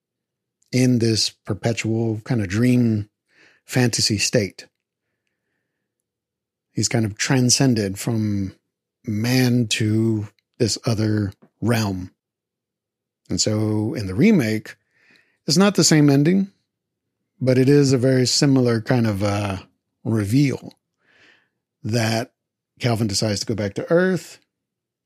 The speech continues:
He goes back into his routine, or at least that's what it appears like. He's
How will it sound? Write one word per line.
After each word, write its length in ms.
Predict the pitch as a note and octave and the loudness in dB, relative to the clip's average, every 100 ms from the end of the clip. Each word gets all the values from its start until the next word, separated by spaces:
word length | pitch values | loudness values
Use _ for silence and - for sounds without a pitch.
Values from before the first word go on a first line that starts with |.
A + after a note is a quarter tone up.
| _ _ _ _ - | _ _ _ _ -20
He 400 | - A2 G#2 G2+ | -10 -6 -4 -4
goes 500 | G#2+ A#2 A2 G2+ B2 | -4 -2 -2 -6 -10
back 400 | - A#2 A#2 - | -4 -2 -2 -2
into 240 | A#2 A2 | -4 -2
his 240 | G#2 G#2 A2+ | -2 -2 -2
routine, 560 | A2 G2+ E3 E3 E3 | -2 0 2 4 4
or 120 | C#3 | 4
at 60 | A#2+ | 2
least 240 | B2 A#2+ | 0 0
that's 200 | A#2 G#2 | 0 -2
what 120 | A2 G2+ | -2 -2
it 100 | G2 | -4
appears 360 | - E3 F3+ | 0 2 2
like. 260 | F#3 F#3+ F#3+ | 2 0 -2
He's 420 | - F2+ - - | -4 -4 -4 -6